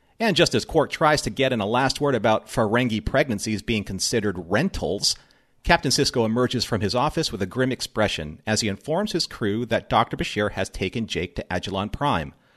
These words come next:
Dax tries to lighten Sisko's mood with a comment that he only has a few days to rifle through Jake's things, but it is clear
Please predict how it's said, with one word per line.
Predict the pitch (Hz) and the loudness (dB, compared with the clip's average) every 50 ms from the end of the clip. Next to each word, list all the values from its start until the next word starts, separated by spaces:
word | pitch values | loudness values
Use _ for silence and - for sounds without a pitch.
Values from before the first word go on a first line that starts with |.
| _ _ _ _ _ _ _ _ _ | _ _ _ _ _ _ _ _ _
Dax | - 151 151 - - | 4 4 4 4 2
tries | - - 160 170 214 - - | -2 0 2 2 4 2 2
to | 147 | 0
lighten | 127 123 127 - 104 | 2 0 0 0 0
Sisko's | - - 160 156 - - 117 104 87 104 | -2 0 0 0 0 0 0 0 0 0
mood | 131 170 160 127 110 | 2 2 2 2 0
with | 104 101 104 | -2 -4 -6
a | - | -6
comment | - - - 190 196 135 101 87 - | -6 -4 -2 0 0 0 0 -2 -2
that | 110 98 | -2 -2
he | 104 107 107 | 0 0 0
only | 139 170 165 | 0 0 0
has | 147 151 - 123 | 0 -2 -2 -2
a | |
few | - - 139 135 143 | -4 -4 -2 -2 0
days | 135 139 135 135 - | 2 2 2 2 2
to | - 110 | 2 0
rifle | 95 95 120 131 135 - 120 | 2 4 4 4 4 2 -2
through | - - 104 92 | -6 -6 -6 -4
Jake's | - - 95 98 - - - | -2 0 0 0 -2 -4 -6
things, | - - 165 120 78 64 - - - - - _ _ _ _ _ _ | -4 -4 -4 -4 -4 -6 -6 -6 -6 -6 -8 _ _ _ _ _ _
but | - 113 123 | 2 2 2
it | 123 156 | 2 2
is | 160 - | 0 -2
clear | - - - 180 165 123 101 87 76 - | -4 -4 -2 0 0 2 2 0 -2 -6